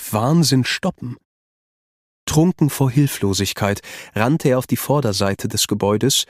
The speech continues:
hörte schon von weitem das Gehupe und ein lautes Scheppern und Klirren. Er legte seine Waffe erneut an,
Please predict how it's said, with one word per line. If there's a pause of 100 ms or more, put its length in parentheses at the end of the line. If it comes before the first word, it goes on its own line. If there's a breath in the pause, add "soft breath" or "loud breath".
(320 loud breath)
hörte
schon
von
weitem
das
Gehupe
und
ein
lautes
Scheppern
und
Klirren. (720)
Er
legte
seine
Waffe
erneut
an,